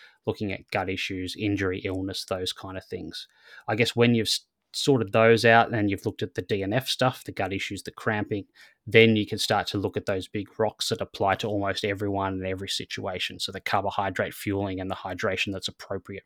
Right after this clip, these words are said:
for that event. And if you're not sure whether it's appropriate for that event, as you said, that's where professional advice might be really helpful. And then after that, you can maybe look at the stuff that's relevant in certain situations, and sodium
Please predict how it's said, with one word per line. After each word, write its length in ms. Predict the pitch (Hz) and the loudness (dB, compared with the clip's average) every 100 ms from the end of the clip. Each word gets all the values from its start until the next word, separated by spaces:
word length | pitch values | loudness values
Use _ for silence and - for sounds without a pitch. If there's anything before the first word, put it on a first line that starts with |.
| - | -8
for 220 | 104 95 | -4 -2
that 140 | 92 | -4
event. 360 | 92 92 90 - _ - - - | -6 -6 -8 -10 _ -20 -18 -4
And 120 | 101 | -2
if 100 | 95 | -2
you're 60 | 101 | 0
not 140 | 107 | 0
sure 240 | - 165 165 | 4 6 6
whether 160 | 156 143 | 6 2
it's 120 | - | 0
appropriate 460 | 131 135 131 127 - | 2 4 4 2 0
for 100 | 113 | 2
that 160 | 110 | 4
event, 320 | 101 107 104 - | 2 0 -2 -2
as 200 | 107 - | -4 -4
you 100 | 95 | -6
said, 260 | - 95 95 | -6 -6 -4
that's 280 | 95 - | -6 -8
where 120 | 101 95 | -10 -10
professional 500 | 107 - - 101 95 | -10 -8 -8 -8 -10
advice 420 | 92 95 92 - | -8 -10 -10 -10
might 200 | 101 95 | -10 -10
be 120 | 98 | -12
really 240 | 95 95 95 | -14 -16 -16
helpful. 400 | - - - 98 _ _ _ - - - - - - | -20 -14 -12 -12 _ _ _ -20 -20 -20 -20 -14 0
And 200 | 117 120 | 2 6
then 380 | 165 165 175 170 _ _ - | 8 8 6 0 _ _ -2
after 320 | 143 - 123 | -2 0 4
that, 260 | 131 165 123 | 6 4 0
you 100 | 120 | -4
can 260 | 113 113 113 | -2 -2 0
maybe 240 | 113 113 | 2 2
look 180 | 107 110 | 0 -2
at 60 | 131 | -2
the 80 | |
stuff 300 | 113 120 110 | 0 0 0
that's 180 | - - | -4 -4
relevant 340 | 104 107 107 101 | 0 2 2 -2
in 120 | 98 | -4
certain 380 | - 113 101 104 | 0 0 0 0
situations, 800 | - 98 - 104 117 - 175 117 | -4 -4 -4 -2 0 -2 -4 -4
and 100 | 98 | 0
sodium 680 | - 107 107 104 101 98 | 2 4 2 0 -2 -4